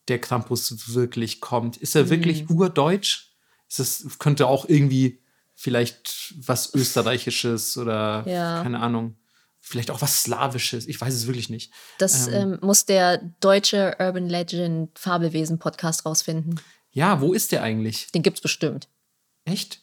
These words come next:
Speaker 1: Ich glaub, wir hatten schon mal drüber gesprochen, dass es sowas nicht gibt, oder?
Speaker 2: Echt? Also wenn's den gibt, Leute, wir haben Bock auf Kollabo.
Speaker 1: Ja, ey, auf jeden Fall. Finde ich
Speaker 2: <laughs>
Speaker 1: richtig gut.
Speaker 2: Wenn die cool sind, aber nur.
Speaker 1: Okay, ja. Also, wenn,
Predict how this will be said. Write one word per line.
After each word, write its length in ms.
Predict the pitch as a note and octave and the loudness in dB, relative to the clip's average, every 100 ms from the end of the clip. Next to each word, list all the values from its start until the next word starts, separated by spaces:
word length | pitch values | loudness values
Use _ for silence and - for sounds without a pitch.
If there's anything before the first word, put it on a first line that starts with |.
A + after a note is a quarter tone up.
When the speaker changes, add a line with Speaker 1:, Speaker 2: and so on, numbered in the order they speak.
| - | -14
Speaker 1:
Ich 100 | - | -4
glaub, 180 | B2+ A#2+ | -2 0
wir 60 | |
hatten 160 | D3 G3 | 0 2
schon 160 | - C4+ | 2 0
mal 80 | C#4 | -2
drüber 180 | A3+ C#4 | -2 -4
gesprochen, 360 | - C#4+ - | -6 -6 -2
dass 120 | D#3 | -2
es 120 | C#3+ - | -2 -4
sowas 280 | E3 F#3 | -4 -2
nicht 260 | D3+ E3 - | -2 -2 -4
gibt, 280 | A2+ G2+ - | -8 -8 -8
oder? 140 | A2+ | -2
Speaker 2:
Echt? 220 | C4 F#4+ - _ - | -2 -2 -6 _ 0
Also 220 | A3 A3 | 2 4
wenn's 200 | C4+ F4+ | 2 4
den 180 | C4+ G3+ | 4 6
gibt, 360 | C#4 - - - _ | 4 2 -2 -6 _
Leute, 300 | G#3 A#3 D4+ G#4+ A4+ _ _ - | 2 4 4 2 0 _ _ 2
wir 100 | B3 | 4
haben 140 | C#4 B3 | 6 6
Bock 180 | B3+ | 6
auf 140 | B3 - | 4 0
Kollabo. 520 | C4+ A#3 A#3 F#3+ F3 _ - - | -2 -2 0 -2 -4 _ -14 -2
Speaker 1:
Ja, 340 | C#3+ F#3+ F#3 - | 4 6 4 0
ey, 360 | D3 D#3+ D#3 C#3+ | 2 6 6 4
auf 180 | B2 | 0
jeden 200 | B2+ C3+ | 0 -2
Fall. 260 | D3 E3+ C3 | 2 2 2
Finde 220 | - A#2 | 2 0
ich 80 | A2 | 2
Speaker 2:
<laughs> 0 | |
Speaker 1:
richtig 240 | B2+ - - | 2 -2 -8
gut. 240 | A2+ - - - - - - | -8 -8 -14 -14 -14 -14 -2
Speaker 2:
Wenn 120 | G3+ | 2
die 100 | F#3 E3+ | 2 0
cool 140 | G3+ F#3+ | 0 0
sind, 200 | F3 D3+ | -2 -6
aber 160 | D#3 D3+ | -6 -8
nur. 180 | E3 E3+ _ _ _ _ - - - - - - | -10 -16 _ _ _ _ -16 -16 -14 -16 -4 2
Speaker 1:
Okay, 320 | - - G#2+ - - | 4 4 0 -2 -8
ja. 240 | D3 B2+ - - - | 0 0 0 -12 -6
Also, 360 | C3 A#2+ A#2+ A#2 _ - | -4 0 -2 -4 _ -4
wenn, 160 | C3 | -4